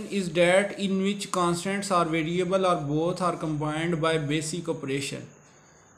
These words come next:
ऐसा expression जिसमें variables और कांस्टेंट, अ,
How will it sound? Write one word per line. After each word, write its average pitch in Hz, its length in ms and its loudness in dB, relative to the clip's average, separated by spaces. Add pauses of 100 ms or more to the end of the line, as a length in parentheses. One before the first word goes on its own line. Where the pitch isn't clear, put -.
(440)
ऐसा 190 360 6
expression 208 540 2
जिसमें 202 340 0
variables 180 800 2
और 196 300 4
कांस्टेंट, 180 800 0
अ, 156 340 -2